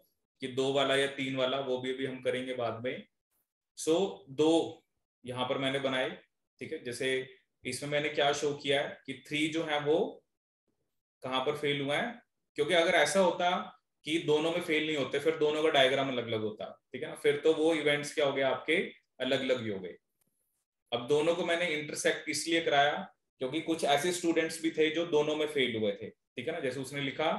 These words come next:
three history में और आपके six geography में,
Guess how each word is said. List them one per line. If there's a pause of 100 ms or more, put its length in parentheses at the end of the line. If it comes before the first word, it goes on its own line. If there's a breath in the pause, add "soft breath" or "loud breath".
(640)
three (120)
history
में (380)
और (800)
आपके
six
geography
में,